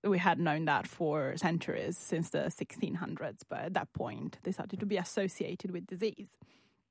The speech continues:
We knew that they could be transported and that they could be killed with heat. So those dapper black coats somewhat lost charm.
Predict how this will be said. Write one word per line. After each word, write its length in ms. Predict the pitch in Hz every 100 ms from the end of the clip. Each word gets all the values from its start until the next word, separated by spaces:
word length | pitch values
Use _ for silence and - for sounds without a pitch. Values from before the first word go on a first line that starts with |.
| _ _ _ _ - -
We 100 | 240
knew 140 | 247
that 140 | 233
they 100 | 202
could 180 | 190 202
be 80 | 190
transported 680 | 190 175 - - 175 - 254 415 - _ - - _
and 380 | - 226 214 220
that 160 | 214 226
they 180 | 240 202
could 280 | - 175 185
be 80 |
killed 500 | 233 - 175 170 175 185
with 120 | 190
heat. 540 | 214 - 349 - - - _ _ _ _ _ _ _ _ _ _ - - -
So 180 | - 220
those 300 | 220 240 240
dapper 540 | 226 233 494 - 302 240
black 320 | 240 208 -
coats 400 | - 247 214 -
somewhat 600 | - 381 427 381 285 -
lost 380 | 262 220 - -
charm. 520 | - - - 214 320